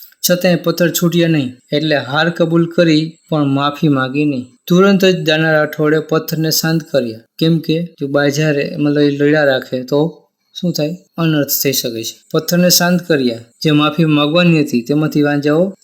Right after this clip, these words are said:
છટકી ગયા, ઇનકાર કરી દીધો, જેથી વાત વટે ભરાઈ ગઈ અને એકબીજા પર રોષ રહી ગયો. આમ થતાં દાના રાઠોડ હિંમત કરવા બેસી ગયા અને વાંઝાઓનું મંત્ર જાપ પૂરો થતાં નક્ષત્રને, એટલે કે તારાઓને, પાછો આકાશમાં ચડાવવા, ચડાવવો હતો.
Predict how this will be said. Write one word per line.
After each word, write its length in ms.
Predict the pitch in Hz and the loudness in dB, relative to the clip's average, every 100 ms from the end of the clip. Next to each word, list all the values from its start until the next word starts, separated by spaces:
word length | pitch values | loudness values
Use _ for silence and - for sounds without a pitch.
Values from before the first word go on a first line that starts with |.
| - | -2
છટકી 280 | 202 - 151 | -2 -4 0
ગયા, 220 | 143 151 | 2 4
ઇનકાર 280 | 180 175 147 | 4 2 2
કરી 200 | 139 123 | 0 0
દીધો, 260 | 123 117 117 - | -2 -2 -6 -2
જેથી 200 | 151 156 | 0 2
વાત 280 | 151 156 | 2 2
વટે 240 | 147 156 165 | -2 0 0
ભરાઈ 340 | 139 139 131 | 0 0 0
ગઈ 200 | 123 110 - - | -2 -6 -14 -6
અને 300 | 160 143 113 - - | 0 0 0 -6 -4
એકબીજા 460 | 165 156 156 147 | -2 0 0 0
પર 240 | 143 180 226 - - | 2 0 0 -6 -2
રોષ 360 | 160 165 - | 0 2 0
રહી 180 | 135 127 | 0 2
ગયો. 220 | 123 117 117 - | 0 -4 -14 -6
આમ 380 | 147 165 170 175 | -2 2 2 2
થતાં 400 | 170 151 165 156 | -2 -2 0 2
દાના 280 | 160 170 | 2 2
રાઠોડ 220 | 170 170 165 | 0 2 2
હિંમત 400 | 147 151 170 - | 4 2 2 -2
કરવા 180 | 151 151 | -2 -2
બેસી 320 | 147 147 147 | -2 -2 -2
ગયા 240 | 139 131 131 | -2 -4 -2
અને 380 | 147 208 - - | -2 -2 -4 -10
વાંઝાઓનું 720 | 127 139 139 151 156 170 180 | -10 -6 -2 0 0 0 0
મંત્ર 260 | 147 156 160 | 0 -2 -2
જાપ 180 | 151 165 - | -4 -4 -2
પૂરો 240 | 165 170 | 0 2
થતાં 680 | 165 156 147 151 160 180 - - | 2 -2 -4 -2 0 -2 -6 -10
નક્ષત્રને, 1120 | 135 160 165 - 175 - 165 160 160 180 196 - 160 | -4 -4 -2 -2 -4 -4 -2 0 0 0 -2 -8 -8
એટલે 120 | 151 | -6
કે 80 | 170 | -4
તારાઓને, 480 | 165 156 160 160 | -2 0 0 0
પાછો 360 | 156 151 147 156 | -2 -2 -2 -2
આકાશમાં 420 | 139 143 139 156 | -2 -2 -4 -4
ચડાવવા, 500 | 147 135 135 151 196 - - | -2 -2 0 -2 -4 -10 -4
ચડાવવો 360 | 147 131 117 | -2 -2 -6
હતો. 260 | 117 - | -10 -14